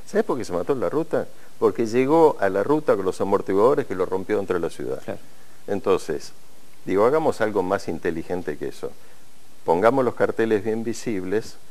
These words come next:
Speaker 1: y si el tipo no pasa cuarenta, que le lleguen diez mil mangos de, de multa, pero que le lleguen. "José García, acá tenés diez mil mangos de multa".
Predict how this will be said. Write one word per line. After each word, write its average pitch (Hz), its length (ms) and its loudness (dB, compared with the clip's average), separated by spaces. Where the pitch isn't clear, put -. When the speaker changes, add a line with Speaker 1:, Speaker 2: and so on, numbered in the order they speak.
Speaker 1:
y 98 100 -4
si - 180 -4
el 80 120 -4
tipo 127 320 4
no 104 160 6
pasa 104 360 6
cuarenta, 120 580 2
que - 80 -6
le 151 140 -2
lleguen 151 280 -2
diez 110 140 -4
mil 120 160 -4
mangos 113 300 0
de, 80 240 2
de 85 180 0
multa, 67 300 -6
pero 85 180 4
que 87 100 0
le 85 140 0
lleguen. 85 380 4
"José 151 400 0
García, 127 420 0
acá 147 160 -2
tenés 80 260 -4
diez 107 140 -6
mil 147 140 -6
mangos 113 340 -2
de 69 60 -8
multa". 67 260 -8